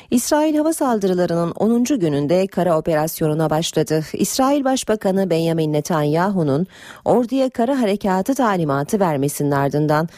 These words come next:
İsrail ordusu dün akşam harekete geçti. İlk belirlemelere göre biri çocuk, altı kişi öldü. Bu İsrail'in beş yıl aradan sonra Gazze'ye gerçekleştirdiği ilk kara harekatı.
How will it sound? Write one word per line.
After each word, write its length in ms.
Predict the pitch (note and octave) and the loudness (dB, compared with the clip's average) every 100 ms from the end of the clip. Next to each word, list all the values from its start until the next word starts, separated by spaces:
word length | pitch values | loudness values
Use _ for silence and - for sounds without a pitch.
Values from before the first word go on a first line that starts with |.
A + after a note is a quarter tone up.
| - - | -20 -6
İsrail 520 | D3+ - F#3 F#3 D3 | -4 0 0 2 0
ordusu 680 | G#2+ D3+ C3+ C3+ - G#3 G#3 - | 0 0 -2 -4 0 0 0 -2
dün 100 | E3 | -2
akşam 580 | C#3+ - - F3 F#3+ - - - | -2 -2 0 0 0 -6 -18 -12
harekete 480 | - C#3 C#3 C#3 D3+ | -2 0 0 0 0
geçti. 500 | C#3+ C#3+ - F3+ F#3+ | 0 -2 0 0 0
İlk 260 | - B3+ - | 0 -2 0
belirlemelere 680 | A#3+ A3+ G3 F3+ D#3+ D#3+ | 2 2 0 0 0 0
göre 380 | F#3+ D3+ A#2+ C#3+ - | 0 0 2 -2 -2
biri 180 | D#3+ C#3+ | -2 -2
çocuk, 440 | C#3+ D3 C#3 D#3+ - - | 0 -2 -2 -4 -6 -2
altı 320 | D#3 E3 A#3+ | 0 0 -2
kişi 380 | G3+ F3+ - E3+ | -4 -4 0 0
öldü. 420 | D3 C#3+ - F#3 F#3+ - | 2 0 0 -2 -2 0
Bu 200 | F#3 F#3 | 0 0
İsrail'in 640 | E3 - E3+ D#3+ E3 E3+ F3 - - | -6 -6 -2 0 2 0 -2 -10 -12
beş 300 | - A#3+ - | -2 -2 0
yıl 100 | F#3 | -2
aradan 360 | D#3+ C#3+ C#3 C#3+ | 0 0 0 -2
sonra 300 | D#3+ D3 C#3 | -2 0 0
Gazze'ye 480 | C3+ D#3+ G#3 G3+ G3+ | 2 0 0 0 0
gerçekleştirdiği 1040 | F#3+ F#3+ - E3+ D#3+ D#3+ D3 C#3 C#3 D3 | 0 -2 -4 -4 -2 -2 0 0 0 0
ilk 360 | - E3+ - - | 0 -2 -4 -4
kara 240 | D3+ D3 | 0 2
harekatı. 680 | D3 C#3+ D3+ C#3 D3 C3+ | 0 -2 -2 -2 0 -2